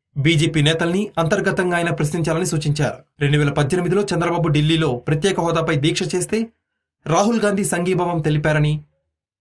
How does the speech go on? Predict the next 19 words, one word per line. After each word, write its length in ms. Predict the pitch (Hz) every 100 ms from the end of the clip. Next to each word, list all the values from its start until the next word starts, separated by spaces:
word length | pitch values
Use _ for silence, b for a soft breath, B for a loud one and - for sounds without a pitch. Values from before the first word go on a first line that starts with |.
| -
రెండు 180 | 165 226
వేల 140 | 220
పంతొమ్మిదిలో 600 | 185 175 190 185 185 170
చంద్రబాబు 440 | 165 170 170 196 170
ఓటమి 240 | 160 165
తర్వాత 340 | 160 147 143 151 143 - _ _ _
ఆయన 200 | 151 165
కించపరచొద్దని 880 | 156 180 196 208 196 190 170 170 180 -
కాంగ్రెస్ 320 | 165 165 156
శ్రేణులకి 360 | 175 170 165 160
సూచించారని 640 | 156 165 160 156 147 117 - _ _ _
కేవీపీ 340 | 170 185 180
గుర్తు 360 | 165 151 180 165
చేశారు. 520 | 147 131 - - -
చంద్రబాబు 440 | 147 147 143 175 190
ఒక 120 | 175
విధంగా 340 | 160 160 160
తమ 220 | 151 165 151
మిత్రపక్షమేనని 880 | 143 147 180 175 175 156 147 117